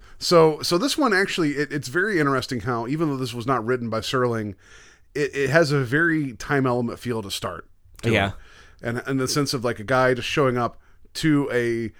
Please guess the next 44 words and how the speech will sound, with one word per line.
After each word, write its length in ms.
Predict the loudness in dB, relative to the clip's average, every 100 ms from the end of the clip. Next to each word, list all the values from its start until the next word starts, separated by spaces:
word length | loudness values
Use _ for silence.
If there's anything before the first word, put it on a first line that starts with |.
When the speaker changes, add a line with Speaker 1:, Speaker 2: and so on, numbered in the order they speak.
| -18 -10
Speaker 1:
psychologist 760 | -6 -2 4 6 6 2 -4
he 100 | -6
does 140 | -6 -2
not 220 | 0 0
know 180 | 0 0
previously, 680 | -2 -2 -2 -2 -2 -2 -6 -16 -20 -20 -6
and, 140 | -4
and 180 | -2 0
kind 160 | 0 2
of, 100 | 0
like, 220 | -2 -4
you 120 | -4 -2
know, 140 | -2
a 80 | 0
hurry, 540 | 4 4 2 0 -4 -10 -20 -18 -16 -6
and 100 | -4
he's 160 | -4 -4
just 200 | -4 -4
like, 160 | -2
"You 60 | 2
don't 140 | 2 2
believe 240 | -2 -2
me, 100 | -4
doctor. 340 | -4 -4 -4
You 60 | -4
don't 180 | 2 6
believe 300 | 6 6 2
me." 240 | -2 -6 -10 -10 -10
You 100 | -6
know, 160 | -6 -6
so 260 | -4 -2 -2
it's 100 | 0
very, 340 | 0 0 -2
very 260 | 0 2 4
interesting 420 | 2 0 -2 -4
that 80 | -4
I'm 80 |
surprised 360 | -6 -2 -2 -2
that 60 | -6
he 60 |
didn't 140 | -6 -6
write 220 | -8 -6
this. 300 | -8 -10 -16 -20 -12
Speaker 2:
Yeah. 300 | -2 0 0